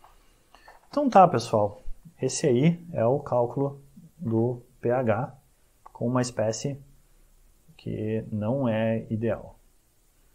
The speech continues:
Só pra finalizar, um último exemplo, o equilíbrio de autoionização da água em um meio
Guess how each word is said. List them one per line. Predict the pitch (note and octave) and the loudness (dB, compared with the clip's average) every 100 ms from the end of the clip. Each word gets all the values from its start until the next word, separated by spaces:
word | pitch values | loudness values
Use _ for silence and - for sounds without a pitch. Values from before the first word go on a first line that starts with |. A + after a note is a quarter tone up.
| _ _ _ _ _ _ _ _ _ | _ _ _ _ _ _ _ _ _
Só | - B3+ | -4 0
pra | B3 | 0
finalizar, | A3+ F#3+ C#3+ C#3 D#3+ E3+ - _ - | 2 0 2 2 0 -2 -10 _ -8
um | C3 | 0
último | D3+ E3+ D3 A#2+ A2 A2 A2+ - _ _ _ _ _ _ _ _ _ _ _ - - - | 0 0 -2 -2 -2 -4 -10 -18 _ _ _ _ _ _ _ _ _ _ _ -20 -20 -12
exemplo, | A#2 A2 B2 E3+ A2+ - - _ - _ _ C#3+ | -10 -4 0 0 -2 -8 -16 _ -20 _ _ -4
o | C#3 | -4
equilíbrio | D#3 C3+ C3+ D#3+ F3 | -2 -2 2 4 4
de | D3+ B2+ | 4 6
autoionização | B2 E3 E3+ D3 C#3 C3 A#2+ - A#2 | 6 4 0 -2 -2 -4 -4 -4 -2
da | C3+ | 0
água | D#3+ B2 D3+ E3+ F#3+ F#3+ - _ _ _ _ _ | 0 2 2 2 0 -2 -18 _ _ _ _ _
em | - D#3 F3+ A3 A3 - _ _ _ _ _ _ _ | 2 4 6 4 0 -10 _ _ _ _ _ _ _
um | D3+ C#3 | -8 -2
meio | B2 C#3 E3+ | 2 2 2